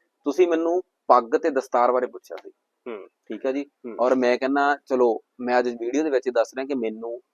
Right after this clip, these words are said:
Speaker 1: ਇਹਦੇ ਮਤਲਬ ਦਾ ਨਹੀਂ ਸੀ ਪਤਾ। ਠੀਕ ਹੈ ਜੀ। ਔਰ ਮੇਰੇ ਵਰਗੇ ਪਤਾ ਨਹੀਂ ਕਿੰਨੇ ਹੋਣੇ ਆ ਜਿਨ੍ਹਾਂ ਨੂੰ ਨਹੀਂ ਪਤਾ।
Speaker 2: ਹੂੰ।
Speaker 1: ਥੋੜ੍ਹਾ ਜਿਹਾ ਉਹਦੇ ਬਾਰੇ ਜ਼ਰੂਰ ਸਮਝਾਓ।
Speaker 2: ਦੇਖੋ, ਅਹ, ਜਿਹੜਾ ਨਾ ਪੁਰਾਣਾ ਜ਼ਮਾਨਾ ਸੀਗਾ,
Speaker 1: ਜੀ।
Speaker 2: ਉਹਦੇ ਵਿੱਚ ਕਿਉਂਕਿ ਸ਼ੀਸ਼ੇ ਨਹੀਂ ਹੁੰਦੇ ਸੀ।
Speaker 1: ਜੀ।
Speaker 2: ਹਨਾ?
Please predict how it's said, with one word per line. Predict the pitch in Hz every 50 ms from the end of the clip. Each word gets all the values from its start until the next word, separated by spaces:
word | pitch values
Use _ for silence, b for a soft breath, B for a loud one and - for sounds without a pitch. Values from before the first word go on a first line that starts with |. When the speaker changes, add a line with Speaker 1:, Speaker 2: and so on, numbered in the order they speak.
| _ _ -
Speaker 1:
ਇਹਦੇ | 135 123 120 139
ਮਤਲਬ | 135 123 107 - 107 110 110 113
ਦਾ | 117 117
ਨਹੀਂ | 101 90 90 92
ਸੀ | - - 101
ਪਤਾ। | - - - - - _ _ _ _ _ _ _ _ _ _ -
ਠੀਕ | 123 110 95 -
ਹੈ | 131
ਜੀ। | 127 131 127 _ _ _ _ - -
ਔਰ | 131 139
ਮੇਰੇ | 143 151 147 147 143 147 147
ਵਰਗੇ | 147 156 160 160 170 123 - _ _ _ _ _
ਪਤਾ | - 143 143 170
ਨਹੀਂ | 170 165 170
ਕਿੰਨੇ | - 143 127 127 131 135 131
ਹੋਣੇ | 120 110 104 101 101
ਆ | 104 - _ _ _ _ -
ਜਿਨ੍ਹਾਂ | 127 123 135 143 156 170
ਨੂੰ | 180 165
ਨਹੀਂ | 147 170 196 -
ਪਤਾ। | 143 113 - 104 98 - _ _ -
Speaker 2:
ਹੂੰ। | 104 -
Speaker 1:
ਥੋੜ੍ਹਾ | _ _ _ - 117 123 127
ਜਿਹਾ | 131 135 -
ਉਹਦੇ | 120 127 135 139
ਬਾਰੇ | 131 127 120
ਜ਼ਰੂਰ | 110 107 113 117 -
ਸਮਝਾਓ। | - 110 104 - - - -
Speaker 2:
ਦੇਖੋ, | 160 156 - - 196 196 196 196 190
ਅਹ, | - _ _ - 135 139 147 143 147 147 - b b b b b
ਜਿਹੜਾ | 120 131 143 160
ਨਾ | 175 196 196
ਪੁਰਾਣਾ | 180 _ - - 139 139 143
ਜ਼ਮਾਨਾ | 139 131 123 120 113 107 101
ਸੀਗਾ, | _ 101 101 101 - 117
Speaker 1:
ਜੀ। | 110 110 107 92 - _ _ _ _ _ -
Speaker 2:
ਉਹਦੇ | 151 170 175 202
ਵਿੱਚ | 185 156 139 131 - - 156 156 160 160 156 147 147
ਕਿਉਂਕਿ | 160 - 156
ਸ਼ੀਸ਼ੇ | 143 - 147 139 - - 151
ਨਹੀਂ | 160 170 147
ਹੁੰਦੇ | 120 107 101 98
ਸੀ। | _ _ _ _ - 113
Speaker 1:
ਜੀ। | 107 104 92 - _ _ _ _ _ -
Speaker 2:
ਹਨਾ? | 143 175